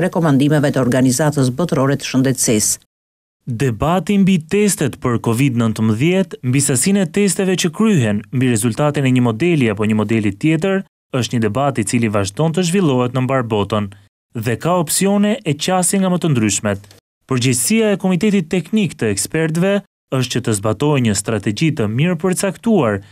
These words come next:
Speaker 2: e cila synon të identifikojë rastet, të ndjek dhe të ndërpres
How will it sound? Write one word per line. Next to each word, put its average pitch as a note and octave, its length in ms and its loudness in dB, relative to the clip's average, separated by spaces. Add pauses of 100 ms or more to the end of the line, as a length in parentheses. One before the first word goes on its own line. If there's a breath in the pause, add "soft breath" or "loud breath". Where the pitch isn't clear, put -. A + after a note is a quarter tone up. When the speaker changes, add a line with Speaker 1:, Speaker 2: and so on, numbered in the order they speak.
(140 loud breath)
Speaker 2:
e B2+ 140 -4
cila B2 180 0
synon B2+ 380 0
të A#2 100 0
identifikojë G#2+ 560 -2
rastet, D3 480 -2 (160)
të A#2 140 0
ndjek F3 500 -2
dhe D#3+ 240 2
të F3+ 160 -2
ndërpres F3 540 0